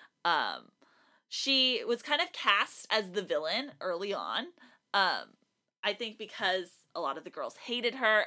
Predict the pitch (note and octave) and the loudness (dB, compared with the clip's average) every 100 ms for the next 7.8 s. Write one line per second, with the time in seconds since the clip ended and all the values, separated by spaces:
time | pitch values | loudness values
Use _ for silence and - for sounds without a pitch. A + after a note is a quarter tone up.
0 | - - - D#4+ E4 E4 D4+ D4 C4 G#3+ | 0 -12 0 2 4 4 4 2 0 0
1 | F#3 E3 F3 - D3 D#3 A2 A#1+ G#1+ - | 2 2 0 -4 -6 -4 -4 -4 -10 -14
2 | - - - - _ G3+ F#3+ F3+ F3+ - | -20 -20 -20 -20 _ 0 0 0 -4 -12
3 | - _ _ _ - F3 D3+ - _ _ | -14 _ _ _ -4 -2 -2 -6 _ _
4 | _ - _ - - A#3 G3+ F3 - G#3+ | _ -20 _ -16 2 4 6 2 4 6
5 | A3 A#3+ B3 B3 B3 - _ _ _ _ | 8 6 2 0 -4 -8 _ _ _ _
6 | G3 G#3 G3+ G3+ A#3 B3 B3+ B3+ A3+ A3+ | 4 6 4 0 2 2 0 2 4 2
7 | - G#3 F#3+ G3 - A#3 G3+ G3 | 2 0 2 0 0 2 4 4